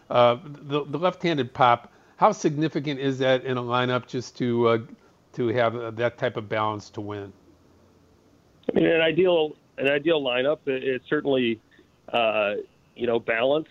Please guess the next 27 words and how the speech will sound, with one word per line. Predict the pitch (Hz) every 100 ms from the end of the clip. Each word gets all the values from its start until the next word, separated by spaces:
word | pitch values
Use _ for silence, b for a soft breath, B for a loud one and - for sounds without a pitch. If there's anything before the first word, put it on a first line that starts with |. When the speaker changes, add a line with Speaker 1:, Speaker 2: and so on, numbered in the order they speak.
| _ _ -
Speaker 2:
both | 135 131
left | 127 135 -
and | 143 123
right. | 120 131 143 _ -
And, | 123 123 120
and, | 127 123 117 _ -
you | 120
know, | 117
like | 120 120 123
you | -
said, | 135 127 113
having | 131 123 113 110 b b b _
some | -
lefties | 120 139 139 123
in | 123
the | 120
lineup | 117 120 120
that | 113
can | 113 110
drive | 123 120
the | 117
baseball, | 110 117 117 - 117 110 110 b b b b
um, | - 101 101 110
it | 135
just | 156 -
adds | 123 120
protection. | - 120 - 113 - 120 110